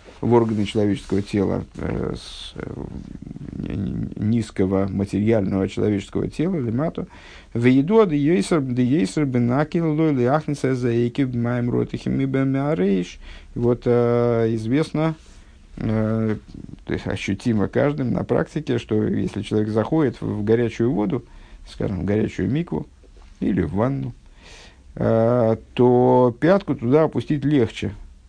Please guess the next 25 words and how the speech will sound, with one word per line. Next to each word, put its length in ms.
э, 840
чем 320
голову. 440
«Ваэйлам 680
ваимри 320
матам 540
лазе 440
мипней 360
шайке 360
фейни 340
маргиш 460
кол 240
кахкав, 800
э, 120
к 80
мой 260
арейш». 520
Ну 200
и, 200
с-, 280
э, 260
в 260
общем, 320
объяснение 540
напрашивается. 920